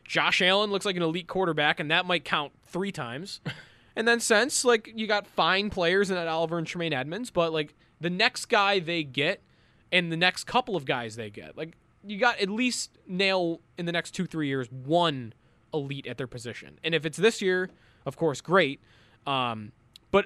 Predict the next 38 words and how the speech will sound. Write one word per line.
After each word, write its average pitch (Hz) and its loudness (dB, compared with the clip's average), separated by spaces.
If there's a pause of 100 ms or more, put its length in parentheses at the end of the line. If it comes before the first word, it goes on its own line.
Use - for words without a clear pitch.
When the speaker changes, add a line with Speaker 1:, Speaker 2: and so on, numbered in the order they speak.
(160)
Speaker 1:
overall 208 8
point, 180 0
like, 151 -4
long 175 4
story 160 -2
short, 156 -2
like 139 -8
what 139 -4
you 135 -8
just 147 -6
said, 180 2
it's 151 -8
not 170 2
make 147 -2
or 131 -10
break. 107 -16 (180)
Speaker 2:
But 208 4
it 196 4
is 233 0
essential 175 -4
when 170 0
you, 165 -2
when 160 0
Josh 170 2
Allen's 170 -2
cap 156 -2 (160)
inevitably 160 -2
goes 143 -2 (720)
up 151 0
and 139 -8
skyrockets, 147 0
really. 143 -2 (180)
Speaker 1:
Yeah, 131 0
Speaker 2:
It 147 0
will 190 4
be 180 -4
Speaker 1:
it'll 160 2
become - 2